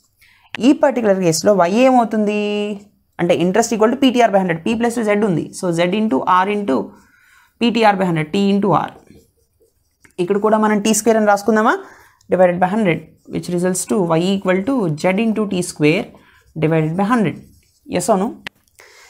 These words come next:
ఇప్పుడు ఈ రెండిటి మధ్య ఒక రిలేషన్ కావాలి నాకు. రిలేషన్ కావాలి కాబట్టి రెండు ఈక్వేషన్స్‌ని నేను డివైడ్ చేస్తాను. ఎల్సీఎం డివై-, ఆ, ఎల్హెచ్ఎస్ని డివైడ్ చేయండి, X by Y వస్తుంది. ఆర్హెచ్ఎస్ని డివైడ్ చేస్తే Y into టీ స్క్వేర్ divided by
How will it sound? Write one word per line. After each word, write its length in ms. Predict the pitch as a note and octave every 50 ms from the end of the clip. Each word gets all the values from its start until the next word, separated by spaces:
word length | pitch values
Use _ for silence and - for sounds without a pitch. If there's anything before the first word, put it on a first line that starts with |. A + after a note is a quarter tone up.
| _ _ _ _ _ _ C4
ఇప్పుడు 340 | A#3 - - F4+ F4 E4
ఈ 140 | D4+ C4 A#3+
రెండిటి 340 | G#3+ A3+ A3+ B3+ D#4 D#4 D#4+
మధ్య 220 | C#4+ B3+ A#3+ B3+
ఒక 120 | D4 C#4 A3+
రిలేషన్ 540 | G3+ G3+ G#3+ C4 D#4+ F4 - E4 E4 D4+ -
కావాలి 340 | F#3+ E3+ D#3+ D#3 D3+ D3+
నాకు. 300 | D3 C3+ C#3 C3 C3+ - - -
రిలేషన్ 440 | E3+ F3+ G#3 A#3+ C#4 C4 D4 C#4+ C4
కావాలి 260 | A#3+ A3 G#3+ G#3 G#3
కాబట్టి 300 | G3 F#3+ F3 F#3 F#3+ C4
రెండు 300 | G#3+ G3 G3+ A#3 C4+ E4
ఈక్వేషన్స్‌ని 540 | D#4+ C#4 B3 B3 B3 G#3 A3 G#3 A#3+ B3+ A3+
నేను 160 | G#3+ G#3+ A#3
డివైడ్ 400 | A3 F3 F3 G#3 A3+ B3+ - -
చేస్తాను. 360 | E3+ D#3 D#3+ - D3+ D3 D#3 - -
ఎల్సీఎం 540 | D#3+ F#3+ G3+ G3+ - A#3+ A#3 A#3 A#3 A3 F#3+
డివై-, 200 | G3 F#3+ G3 F#3
ఆ, 300 | D#3+ D3 D3+ C#3+ C#3+ - - - - -
ఎల్హెచ్ఎస్ని 420 | F3+ A3 A#3 A#3 C4+ - A#3 A3
డివైడ్ 220 | G3+ G3+ A3 A3
చేయండి, 200 | A3 A#3+ A#3+ A#3
X 60 | G3+ - - G3+
by 80 | G#3 G3+
Y 20 |
వస్తుంది. 320 | F#3+ F3 D#3+ D#3+ D#3 D3+ - - - - - - - -
ఆర్హెచ్ఎస్ని 520 | - - G#3 A#3+ C#4 C#4 C#4 C#4 A#3+ B3+ B3
డివైడ్ 320 | A3 A3 A#3 A#3+ A#3 B3
చేస్తే 460 | A#3+ A#3 A#3+ - D4+ C4+ F#3+ D#3+ - - - - _ _ -
Y 140 | D#3+ E3 F3+ G#3 A#3 B3+
into 300 | C4 B3 C4 C4 B3+ G3+
టీ 140 | G#3+ G#3+
స్క్వేర్ 280 | G#3 G#3 - A3+ G#3+ G3+
divided 400 | F#3+ F#3+ F#3 F#3+ F#3+ F#3 F#3 F3 F3+
by 200 | G#3+ C#4+ E4